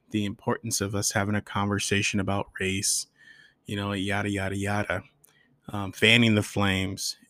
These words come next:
and ensuring that this, uh, race obsession, um, in this country continues forever. Um, uh, definitely between black and white. That's just, that's just something that is a, uh, is a golden goose.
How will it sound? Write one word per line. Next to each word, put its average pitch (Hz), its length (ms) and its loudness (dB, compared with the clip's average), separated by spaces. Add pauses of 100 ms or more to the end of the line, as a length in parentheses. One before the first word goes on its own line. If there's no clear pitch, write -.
and 104 80 -2
ensuring 101 680 -4
that 95 340 -8
this, 98 400 -6
uh, 95 200 -4
race 107 380 -4
obsession, 101 720 -4 (560)
um, 98 260 -4
in 110 120 -2
this 101 160 -2
country 95 360 -2
continues 98 680 -2
forever. 107 540 0 (1160)
Um, 98 400 -6
uh, 101 200 -6
definitely 107 440 4
between 101 320 0
black 104 380 -2
and 87 100 -2
white. 101 260 0
That's 101 200 -2
just, - 260 -6
that's 104 160 -4
just - 380 -8 (640)
something 123 460 2
that 101 400 0
is 104 260 -2
a, 98 420 -2
uh, - 260 -14 (320)
is 113 120 0
a 104 60 2
golden 113 400 2
goose. - 500 -2